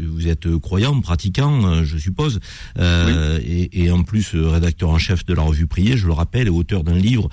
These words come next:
Speaker 1: euh, L'art de la prière aux éditions Emmanuel. Euh, vous, vous considérez que ces polémiques qu'on voit émerger, on en parlera tout à l'heure, euh, donc, euh, au cours de notre émission, euh, avec, euh, euh, les crèches dans,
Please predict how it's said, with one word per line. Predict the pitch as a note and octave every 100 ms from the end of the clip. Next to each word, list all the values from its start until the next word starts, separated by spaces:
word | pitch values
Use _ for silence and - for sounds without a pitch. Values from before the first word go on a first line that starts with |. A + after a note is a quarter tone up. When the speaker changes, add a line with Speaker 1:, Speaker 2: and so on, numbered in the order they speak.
| - - -
Speaker 1:
euh, | E2+
L'art | F2 G2
de | F#2
la | E2+ E2
prière | F2+ G2 A#2+
aux | F#2
éditions | E2+ E2 E2+ F2+
Emmanuel. | E2+ F2 F#2+ A#2 C#3 C3+ - - -
Euh, | G2 G2 G2 G#2
vous, | G#2+ G#2 B2+
vous | G#2+ B2
considérez | - C#3+ - C#3+ C#3 E3
que | C#3+ A#2+ A2+ F#2 - - - - -
ces | - A#2+
polémiques | - D#3+ D3 C3+ D3 A2+
qu'on | - G2
voit | G2 G#2
émerger, | G2+ F#2 F#2
on | A2
en | E2+
parlera | D#2 F2+ F2+ F2+
tout | F2+ F2
à | F#2+
l'heure, | G#2 E2+ - - - -
euh, | E2+ E2+ E2 D#2+ D#2+ F2+ F#2
donc, | D#2+ E2+ -
euh, |
au | F2+ F#2
cours | E2+ F#2
de | F2
notre | F2 -
émission, | F2 F#2 F2+ G#2 G#2 F#2+ E2
euh, | D#2 - -
avec, | F#2 F#2+ G#2+ F#2 F#2
euh, | F2 E2+ - -
euh, | G2 F#2
les | F#2+
crèches | - - F#2 G2 G2+ F#2 -
dans, | F2 F2 E2